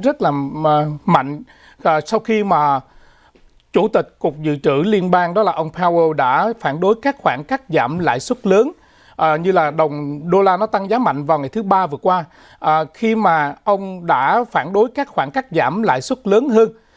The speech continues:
Riêng đồng yen của Nhật Bản thì ổn định gần mức giữa phạm vi so với đồng Mỹ,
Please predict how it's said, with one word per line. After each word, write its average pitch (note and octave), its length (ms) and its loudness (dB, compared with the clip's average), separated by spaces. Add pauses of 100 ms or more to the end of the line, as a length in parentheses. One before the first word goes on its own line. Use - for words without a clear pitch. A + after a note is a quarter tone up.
(240)
Riêng A#3 320 0
đồng D#3+ 240 2
yen G3 220 0
của A3 120 -2
Nhật G#3+ 200 0
Bản D3 260 0
thì G#3 80 -4
ổn D#3+ 240 -2
định D#3+ 400 -2
gần D#3 360 0
mức C#4 200 -2
giữa D3 320 2
phạm C#3+ 240 -2
vi E3+ 200 2
so F3+ 160 0
với F3+ 260 2
đồng C3 380 0
Mỹ, C3+ 80 -6